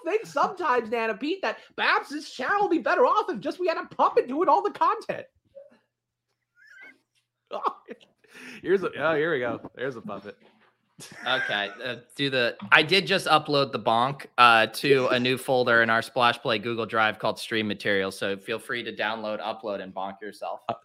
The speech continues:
Speaker 1: here's how you can tell who's new to the channel. Mongo, oh, good, it's over. Uh, Mongo, you don't even know <laughs> what's going on in the, the previous months of Splash Play. People might have just watched Best Ball all summer, Pete, and didn't know that we got completely fucking deranged for a good six-month window there.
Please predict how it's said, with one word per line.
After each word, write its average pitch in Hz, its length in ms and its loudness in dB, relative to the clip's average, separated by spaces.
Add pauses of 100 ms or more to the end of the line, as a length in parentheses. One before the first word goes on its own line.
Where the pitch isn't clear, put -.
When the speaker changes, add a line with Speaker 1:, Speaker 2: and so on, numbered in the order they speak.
(200)
Speaker 1:
here's 254 180 4
how 302 60 4
you 277 100 6
can 226 100 2
tell 196 220 8
who's 175 160 0
new 160 180 4
to 170 80 -2
the 165 100 -4
channel. 165 600 2
Mongo, 170 480 4
oh, 165 60 8
good, 160 240 4
it's 151 160 0
over. 151 400 6
Uh, 147 240 4
Mongo, 202 460 4
you 214 120 -8
don't 156 160 0
even 110 240 -12
know 117 240 0
<laughs> - 380 -2
what's 240 260 0
going 254 400 2
on 190 240 -2
in 175 80 -8
the, 143 140 -12 (320)
the 139 140 2
previous 196 520 0
months 185 260 2
of 170 120 -10
Splash 165 340 4
Play. 165 160 0
People 311 200 0
might 330 180 6
have 269 80 -6
just 220 140 -6
watched 202 340 -2
Best 196 260 0
Ball 175 140 6
all 170 100 6
summer, 185 240 2
Pete, 151 200 -4
and 131 100 -14
didn't 226 200 0
know 165 280 6 (260)
that 151 160 -2
we 311 140 4
got 285 260 6
completely 160 540 -8
fucking 135 340 -2
deranged 127 480 -2
for 120 140 -2
a 110 40 -6
good 131 200 -4
six-month 135 420 -6
window 113 300 -6
there. 92 120 -12